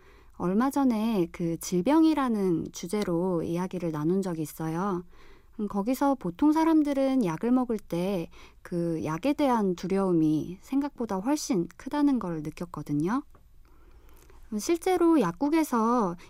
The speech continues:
약을 드릴 때도 이 약은 웬만하면 안 먹는 게 좋다는 인식 때문에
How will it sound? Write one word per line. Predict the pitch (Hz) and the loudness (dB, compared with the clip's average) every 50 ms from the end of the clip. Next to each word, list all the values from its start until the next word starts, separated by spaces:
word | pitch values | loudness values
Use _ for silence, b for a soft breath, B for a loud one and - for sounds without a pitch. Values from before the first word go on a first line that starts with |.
| - | -8
약을 | - 175 175 175 233 240 240 | -4 -4 -2 0 0 0 0
드릴 | - 196 190 214 240 233 | 0 -2 -2 -2 -2 -2
때도 | - 214 190 170 - 170 170 180 180 165 165 b b b b b b b b b - | -4 -6 -6 -4 -4 -4 -2 -2 -2 -4 -6 b b b b b b b b b -4
이 | 214 202 | -2 0
약은 | 190 185 196 - 285 302 302 294 285 - | 0 0 0 0 2 4 4 4 4 2
웬만하면 | - 170 170 185 214 262 339 392 403 381 370 339 330 320 311 302 247 | 0 0 2 4 4 4 4 4 4 4 6 6 6 4 4 2 0
안 | 160 160 185 | 0 -2 0
먹는 | 233 277 302 320 311 | 2 4 6 6 4
게 | 294 294 277 | 4 2 -2
좋다는 | - - - - 233 220 214 202 | -4 -10 -8 -6 -4 -2 0 2
인식 | 175 165 170 - - - - | 2 0 0 -2 -6 -6 -4
때문에 | - 254 240 220 196 185 175 170 185 190 180 165 185 | -2 0 0 0 0 2 2 0 2 0 -2 -2 -4